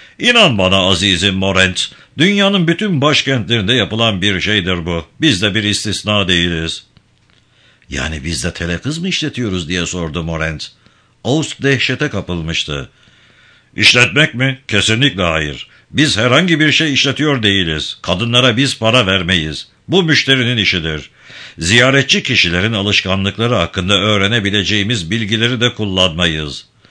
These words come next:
Bal tuzağı denen şey yani. Bizim anayasamız ve diğer yasalarımız çok kesindir ve asla çiğnenmez. Biz bal tuzaklarını Ruslara ve de Fransızlara bırakırız."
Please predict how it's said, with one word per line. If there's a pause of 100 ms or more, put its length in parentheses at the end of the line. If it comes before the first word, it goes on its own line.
(280)
Bal
tuzağı
denen
şey
yani. (440)
Bizim
anayasamız
ve
diğer
yasalarımız
çok
kesindir
ve
asla
çiğnenmez. (460)
Biz
bal
tuzaklarını
Ruslara
ve
de
Fransızlara
bırakırız."